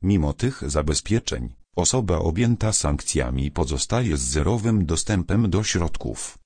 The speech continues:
w tym wcześniej autoryzowanych świadczeń na utrzymanie,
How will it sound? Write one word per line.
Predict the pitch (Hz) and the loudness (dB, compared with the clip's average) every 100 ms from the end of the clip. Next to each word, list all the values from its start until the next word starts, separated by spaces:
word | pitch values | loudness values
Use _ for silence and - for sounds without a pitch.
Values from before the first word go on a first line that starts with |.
| _ | _
w | - | -6
tym | - 143 123 | 2 2 2
wcześniej | - 90 - 107 104 90 | -2 -2 0 0 2 2
autoryzowanych | 78 73 73 69 67 85 120 101 - | 0 -2 -2 -2 -2 0 0 0 -2
świadczeń | - 117 - - 78 | -4 -4 -2 -2 0
na | 71 71 | 0 0
utrzymanie, | 78 98 - 104 - 62 64 | 0 0 0 -2 -2 -4 -6